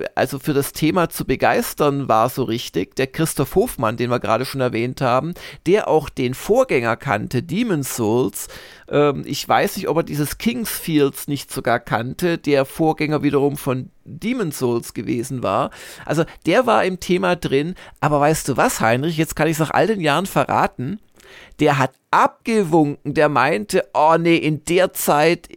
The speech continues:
das Spiel, ich weiß, was mich da erwartet, nein, danke." Das war der größte Fan in der Redaktion von Dark Souls oder der größte potenzielle Fan. So, und jetzt hat er Sven Ohnstedt, der so, ja, also der war so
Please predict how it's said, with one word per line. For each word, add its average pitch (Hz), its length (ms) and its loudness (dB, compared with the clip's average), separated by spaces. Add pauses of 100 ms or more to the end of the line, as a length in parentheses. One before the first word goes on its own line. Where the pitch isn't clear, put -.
(120)
das 208 200 2
Spiel, 180 520 -2
ich - 220 -2
weiß, 156 300 2
was 160 180 0
mich 151 140 -4
da 131 200 4
erwartet, 123 500 0
nein, 139 300 2
danke." 120 440 0 (200)
Das 190 240 2
war 185 120 4
der 175 120 2
größte 170 460 2
Fan 147 320 2
in 143 140 -2
der 143 140 2
Redaktion 139 720 0 (280)
von 175 280 2
Dark 123 320 2
Souls 120 580 -2
oder 131 220 0
der 117 180 -2
größte 147 360 -4
potenzielle 135 640 -4
Fan. 104 320 -4
So, 165 160 2 (540)
und 143 100 -4
jetzt 180 220 0
hat 254 120 0
er 202 80 4
Sven 143 440 0
Ohnstedt, 175 720 -2 (320)
der 135 180 2
so, 147 440 2
ja, 113 420 2
also 135 180 -6
der 127 200 0
war 127 320 4
so 123 500 2